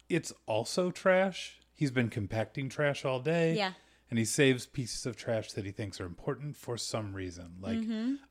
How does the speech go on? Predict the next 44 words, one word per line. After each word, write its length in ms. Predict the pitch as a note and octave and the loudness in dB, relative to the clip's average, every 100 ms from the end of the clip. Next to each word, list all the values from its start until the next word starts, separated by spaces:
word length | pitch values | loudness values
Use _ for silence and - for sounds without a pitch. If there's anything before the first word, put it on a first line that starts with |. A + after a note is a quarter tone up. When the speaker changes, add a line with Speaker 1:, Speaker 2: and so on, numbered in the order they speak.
| - | -2
Speaker 1:
a 80 | D3 | -2
boot. 440 | B2+ E3+ - - _ _ _ _ _ | 6 6 6 -6 _ _ _ _ _
What's 200 | F#2+ - | -8 -4
he 60 | B2+ | 0
gonna 180 | C#3 C#3 | 0 0
do 140 | D3 | 0
with 120 | D3+ | -2
a 40 | D3 | -2
boot? 300 | C#3 D#3 - | 0 0 0
What 200 | A2+ C3 | -4 -4
is 80 | C#3+ | -4
a 60 | |
boot 260 | D3 F3+ - | -4 -4 -6
for, 520 | - - A#2 F#2+ E2+ - | -12 -6 -2 -2 -2 -10
for 240 | - A2+ F#2+ | -6 -2 -2
him? 340 | G2 F2 E2 - _ _ _ _ _ _ - - _ - | -2 -6 -8 -16 _ _ _ _ _ _ -18 -18 _ 0
Dunno. 340 | A#2 G2 E2 - _ _ _ | 0 0 -8 -18 _ _ _
He's 180 | - - | -16 -14
found 320 | - F2+ F#2 | -10 -8 -6
a 60 | G2 | -8
boot. 420 | A#2 A2 _ - | -8 -12 _ -14
Speaker 2:
Yeah. 140 | - F#3+ - _ _ - | -6 -6 -6 _ _ -8
Speaker 1:
Um, 560 | A2+ G#2+ G2+ F#2+ F2+ F2+ _ _ _ _ _ _ - | 0 0 0 -2 -6 -10 _ _ _ _ _ _ -4
he 120 | C3 | -2
found 240 | C#3+ B2 | 2 4
a 40 | A2+ | 2
hubcap 720 | - C#3+ A#2+ D3 C#3 C#3 - | 2 0 0 2 2 2 -4
that 140 | A#2 G#2+ | -2 0
he's, 180 | G#2+ G#2 | -2 -4
that 140 | - A2 | -4 -4
he's 120 | G#2 | -4
kinda, 220 | - B2 | -4 -2
like, 160 | A2+ G#2 | -2 -4
using 300 | G#2+ G2+ G#2+ | -6 -4 -6
as 100 | G2 | -6
a 40 | |
hat 460 | F#2 B2+ A#2+ - - - | -6 -4 -4 -6 -18 -8
to 120 | A#2 | -4
be 160 | G#2 | -2
a 80 | G2 | -2
Hello 320 | F#2 A2+ G2 | -2 -4 -4
Dolly 360 | F#2+ G2 G2 G2 | -4 -4 -4 -6
dancer. 560 | F2+ B2 B2+ - D3+ C#3 | -6 -4 -4 -2 -2 -2
Speaker 2:
Uh-huh. 160 | E3 | -6